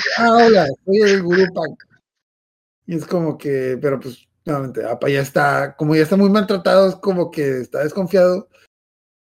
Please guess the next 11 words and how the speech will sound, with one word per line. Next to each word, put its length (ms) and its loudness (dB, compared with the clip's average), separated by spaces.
Esta 300 -2
persona 500 0
que 380 0
ahorita 420 2
no 140 0
sabemos 400 -2
quién 280 0
es, 220 -4
como 360 -4
que 180 0
se, 340 -6